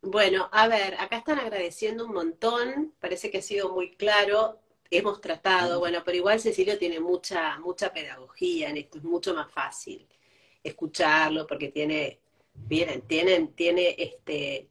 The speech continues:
Speaker 1: das, ¿esto hace cuánto? Hace muchos años.
Speaker 2: Cumplimos diez a fin de año.
Speaker 1: Por eso,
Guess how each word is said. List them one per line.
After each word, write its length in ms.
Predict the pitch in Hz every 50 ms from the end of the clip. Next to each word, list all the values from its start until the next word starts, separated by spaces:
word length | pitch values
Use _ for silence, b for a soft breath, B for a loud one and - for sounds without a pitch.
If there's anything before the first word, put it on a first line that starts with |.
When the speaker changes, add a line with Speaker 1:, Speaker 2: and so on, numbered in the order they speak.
| _ 147
Speaker 1:
das, 440 | 147 147 190 190 196 190 - - -
¿esto 260 | 220 226 220 - 220
hace 220 | 202 - - 180 -
cuánto? 460 | - 180 170 156 147 147 139 - 151 147
Hace 200 | 147 - - 151
muchos 400 | 151 165 165 - 190 180 - 180
años. 560 | 170 165 160 151 143 143 139 135 - - _ _ _ _ _ _ _ _ _ _ _ _ _ - 107 117
Speaker 2:
Cumplimos 580 | - 135 143 143 - 160 185 175 175 147 139 135 143 147 - _ _ _ -
diez 400 | 117 104 101 98 - - - _ _ -
a 100 | - -
fin 240 | - - 120 113 110
de 120 | 104 98 92
año. 280 | 92 - - - - - - - -
Speaker 1:
Por 100 | 185 185 -
eso, 280 | - - - - - -